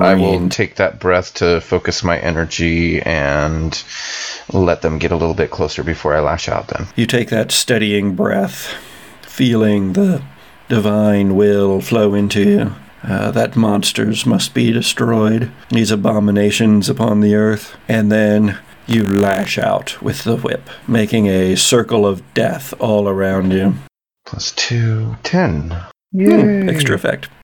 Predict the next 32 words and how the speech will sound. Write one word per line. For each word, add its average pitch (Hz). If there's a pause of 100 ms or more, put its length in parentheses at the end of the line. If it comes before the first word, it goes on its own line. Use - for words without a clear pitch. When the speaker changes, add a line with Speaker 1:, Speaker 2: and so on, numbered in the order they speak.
(120)
Speaker 1:
For 98
this 131
one, 101
I 92
think 95
I'll 92
go 85
ahead 92
and 85
do 90
the 80
inflict 85
terrible 78
harm, 82
so 87
plus -
one 76
to 60
the -
harm. - (200)
Speaker 2:
And 110
given 120
what 120
you 120
do 120
for 117
your 123
base 127
damage, 120
which -
is -
three, 117